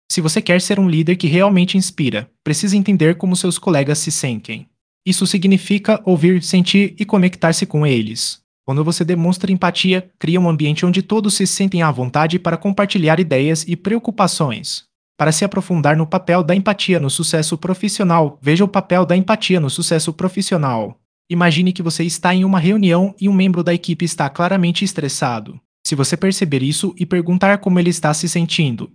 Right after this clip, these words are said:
isso pode mudar tudo. A empatia ajuda a construir confiança e respeito, fundamentais para uma equipe unida e motivada.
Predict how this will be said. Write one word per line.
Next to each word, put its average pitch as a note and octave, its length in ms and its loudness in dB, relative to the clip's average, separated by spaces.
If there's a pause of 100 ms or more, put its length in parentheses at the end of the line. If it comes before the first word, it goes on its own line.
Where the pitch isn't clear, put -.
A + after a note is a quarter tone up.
isso G#3+ 240 0
pode G3+ 280 0
mudar D#3 400 2
tudo. A2+ 340 -6 (300)
A C3+ 120 0
empatia D#3 440 0
ajuda D#3 260 -2
a D#3+ 40 -2
construir F3+ 460 -2
confiança D#3+ 680 -2
e F3 80 -2
respeito, D#3 760 -2
fundamentais F#3+ 720 0
para G3+ 200 -2
uma G3+ 140 0
equipe C#3+ 340 -4
unida E3+ 440 -2
e E3+ 100 -2
motivada. B2+ 680 -2